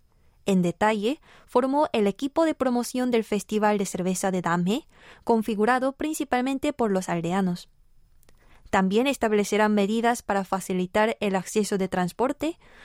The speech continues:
circulando minibuses que conectan el lugar del festival con las principales instalaciones. El evento de apertura mantiene la tradición de Oktoberfest, la fiesta cervecera popular más grande de Alemania,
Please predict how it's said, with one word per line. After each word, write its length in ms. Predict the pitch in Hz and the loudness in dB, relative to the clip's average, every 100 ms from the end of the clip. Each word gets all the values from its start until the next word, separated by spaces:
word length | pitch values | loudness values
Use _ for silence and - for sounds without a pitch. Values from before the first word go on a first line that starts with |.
| - | -4
circulando 600 | 302 302 277 277 277 285 | -2 2 2 2 2 0
minibuses 720 | 254 233 220 247 247 240 233 | 2 2 2 0 0 -2 -2
que 120 | 226 | -4
conectan 520 | 214 208 208 - 208 - | 0 2 2 0 -2 0
el 160 | 202 | 0
lugar 300 | 190 190 202 | 2 2 2
del 160 | 190 185 | 2 -2
festival 640 | - 180 - 190 233 349 | -4 -6 -4 0 0 0
con 160 | - 254 | -2 0
las 160 | 240 - | 0 -2
principales 600 | 233 214 214 240 294 330 | -4 -2 -2 0 0 -2
instalaciones. 880 | 247 214 190 175 - 180 170 175 - _ _ _ _ - _ _ _ - _ - - _ - - - | -4 -2 -4 -4 -4 -4 -4 -8 -16 _ _ _ _ -20 _ _ _ -20 _ -20 -20 _ -20 -20 -2
El 160 | 214 | 2
evento 360 | 208 208 226 233 | 4 4 4 4
de 100 | 220 | 4
apertura 480 | 208 202 - 269 311 | 2 0 0 0 2
mantiene 480 | 285 226 233 233 262 | 0 -2 0 0 2
la 120 | 220 | 0
tradición 480 | 196 185 180 226 233 | 0 -4 -2 -2 0
de 140 | 220 | 0
Oktoberfest, 880 | - 185 - 254 247 - 190 285 - _ - - - | -2 -6 -4 0 0 -2 -4 -4 -8 _ -20 -20 -6
la 140 | - | -2
fiesta 400 | 220 277 330 - | 0 0 0 0
cervecera 600 | 339 277 240 233 269 262 | 0 0 0 0 0 0
popular 500 | 254 233 - 202 214 | 2 -2 2 2 4
más 360 | 208 196 247 - | 2 2 0 -2
grande 380 | - 262 254 262 | -2 -2 0 2
de 80 | 233 | 2
Alemania, 640 | 190 180 185 175 214 - | 2 0 -2 -2 -4 -6